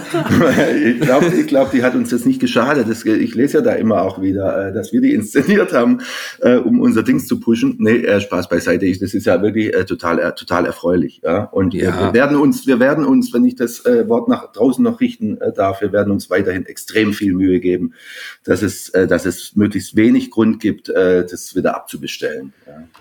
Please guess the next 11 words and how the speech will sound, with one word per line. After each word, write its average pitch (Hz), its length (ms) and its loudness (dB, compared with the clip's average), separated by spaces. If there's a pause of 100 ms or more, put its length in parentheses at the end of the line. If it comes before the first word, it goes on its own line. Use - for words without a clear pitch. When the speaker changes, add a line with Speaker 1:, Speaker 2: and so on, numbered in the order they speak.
(500)
Speaker 2:
Damit 98 300 -2
wären 104 160 0
wir 120 60 0
durch. 180 340 0
Christian, 165 440 -2
hast 127 180 -4
du 156 40 -2
noch 143 60 0
was 139 140 -4
auf 127 180 -2
deinem 117 400 -2